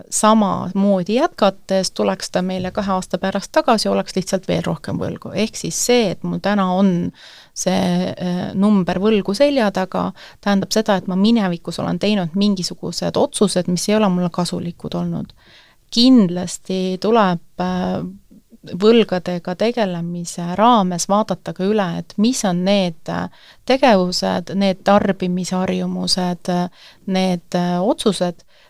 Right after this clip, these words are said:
mis ei toeta minu toimetulekut. Et kas mul peab olema iga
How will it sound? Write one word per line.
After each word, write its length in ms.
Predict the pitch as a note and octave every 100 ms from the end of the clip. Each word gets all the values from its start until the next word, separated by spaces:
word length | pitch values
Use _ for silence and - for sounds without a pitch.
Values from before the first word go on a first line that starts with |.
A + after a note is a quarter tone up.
| -
mis 540 | F#3+ A3+ A#3 - - -
ei 200 | F#3+ F#3+
toeta 540 | F3 G3 A3 F3+ - E3+
minu 200 | E3+ F3
toimetulekut. 1120 | F3 F#3 F3 - - D#3 D#3+ - - - - _ _
Et 400 | F3+ E3+ _ F3
kas 340 | - G#3 A#3+ -
mul 200 | F3 E3
peab 280 | F3+ E3+ E3
olema 320 | D#3+ E3 D#3
iga 320 | E3 F3+ F3